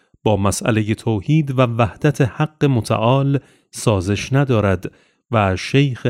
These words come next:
احصایی همچون مجوسیان در این مهلکه و دام افتاده است.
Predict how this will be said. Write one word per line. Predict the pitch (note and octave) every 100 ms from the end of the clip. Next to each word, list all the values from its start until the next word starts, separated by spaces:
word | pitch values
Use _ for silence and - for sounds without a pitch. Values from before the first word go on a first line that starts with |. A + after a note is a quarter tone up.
| -
احصایی | - - - B2 B2+ E3 - _ _ _
همچون | C3 A2+ - D#3+
مجوسیان | D#3 B2 G#2+ G#2+ G2 - A#2+ D3 D#3 C3+
در | B2 -
این | F3+ D#3+ D3
مهلکه | B2+ G2+ A2+ G2 - A#2
و | A#2 A#2 - _ _ B2
دام | C#3 C#3 G2+ F#2
افتاده | F2+ - G2 F2 -
است. | - - -